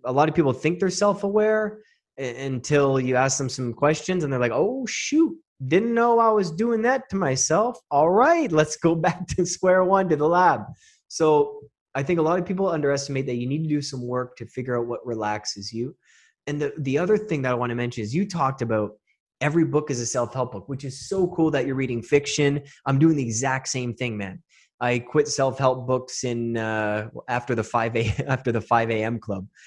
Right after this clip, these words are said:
Uh, again, once you read one, you read them all. But the memoir comparison is really cool because think about the coaching you do. Think about your work. Think about my work. Like, you just said you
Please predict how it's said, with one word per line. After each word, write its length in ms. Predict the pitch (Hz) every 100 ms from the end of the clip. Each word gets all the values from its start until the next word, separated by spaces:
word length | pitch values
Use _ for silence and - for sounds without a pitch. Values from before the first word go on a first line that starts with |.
| - _ -
Uh, 420 | 113 110 110 - - _ _ _ _ -
again, 320 | 123 127 113
once 240 | 135 -
you 80 | 180
read 200 | 156 143
one, 640 | 120 123 120 113 104 98 - _ _ _ _ _
you 120 | 127
read 200 | 131 131
them 140 | 127 123
all. 240 | 123 107
But 240 | 110 110 - 127
the 100 | 117
memoir 560 | 120 139 180 175 170 160
comparison 760 | 156 131 131 135 - 117 113 110
is 140 | 107
really 300 | 120 151 170 170
cool 420 | 139 113 95 - _ _ -
because 760 | 131 - 151 143 139 131 - - _ _ _ _ _ _
think 180 | - 226
about 200 | 254 269
the 60 | -
coaching 420 | 160 156 - 127
you 180 | 120 120
do. 460 | 101 98 101 160 _ _ _
Think 140 | 151 190
about 240 | 220 170
your 160 | 135 123
work. 340 | 117 113 113
Think 180 | - 175
about 220 | 185 160
my 240 | 87 107 104
work. 380 | 104 98 - _ _ _ _ _
Like, 280 | 139 135 -
you 260 | 135 160 247
just 320 | 214 220 -
said 320 | 165 160 151
you 280 | 127 127 123